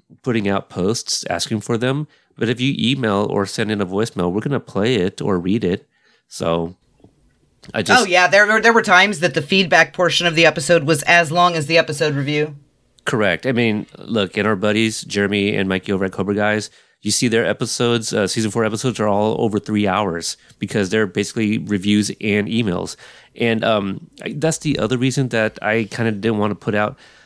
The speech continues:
Speaker 1: for emails because a lot of people are saying very similar things, and I'd
Speaker 2: Mm-hmm.
Speaker 1: feel bad if I skip somebody over just because somebody else already had made a point, you know?
Speaker 2: Right.
Speaker 1: So it's kinda just one of those things that I was just like, "Maybe it's just best that we don't do that,"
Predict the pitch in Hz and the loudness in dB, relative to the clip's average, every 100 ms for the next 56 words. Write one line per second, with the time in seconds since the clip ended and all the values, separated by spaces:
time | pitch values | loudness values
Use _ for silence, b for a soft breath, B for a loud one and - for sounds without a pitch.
0 | b - 104 98 - 101 104 113 110 117 | b -4 0 0 0 0 0 -2 -4 -4
1 | 101 104 101 117 - 127 113 95 - 104 | -4 -2 -2 -2 -4 -2 0 0 -2 0
2 | 101 107 101 104 101 104 101 92 - 98 | -2 -4 -2 -2 0 0 0 -2 -2 -2
3 | 113 139 - b b b - 98 202 190 | 0 -2 -4 b b b -2 0 0 0
4 | 127 98 98 98 104 107 - 104 98 - | -2 -2 0 0 0 -2 -2 -2 -2 -4
5 | - - 107 98 95 110 104 95 82 90 | -8 -4 -2 0 2 0 0 0 -2 -6
6 | 98 - - 98 95 101 - 98 92 85 | -6 -4 -2 0 0 0 -2 -2 -4 -4
7 | 92 92 90 - - 95 - - - 95 | -4 -2 -4 -6 -8 -8 -8 -12 -6 -2
8 | 95 98 131 151 120 - - - 110 95 | 0 -2 0 0 0 -4 -8 -4 0 2
9 | 87 104 - 139 131 107 113 110 104 95 | 2 0 -2 -2 -2 -2 -4 -2 0 0
10 | - 95 92 - 90 92 92 - 90 113 | 0 -2 -2 0 -2 -2 -4 -4 -4 -2
11 | 107 113 95 95 - 98 - 90 90 95 | 0 0 -2 -4 -4 -4 -2 -2 -2 -2
12 | 82 - 123 120 95 92 | -4 -2 0 0 0 -2